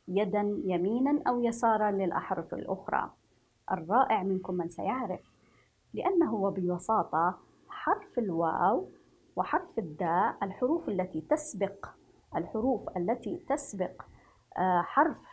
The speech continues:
الراء أو والتي تلحق حرف الراء حروف لا تمد يدها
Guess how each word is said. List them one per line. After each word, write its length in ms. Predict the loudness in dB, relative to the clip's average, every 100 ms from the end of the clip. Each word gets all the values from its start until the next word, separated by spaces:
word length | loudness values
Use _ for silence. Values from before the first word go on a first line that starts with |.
| -4 -2
الراء 480 | 0 4 6 6 4
أو 180 | 2 4
والتي 400 | 0 2 0 -2
تلحق 400 | -4 0 0 2
حرف 280 | 0 0 -4
الراء 260 | 0 2
حروف 520 | 2 -2 -4 -4 -4 -2
لا 140 | -2
تمد 600 | 0 -2 -2 -4 -8 -12 -14 _ _
يدها 720 | 0 0 2 0 2 2 2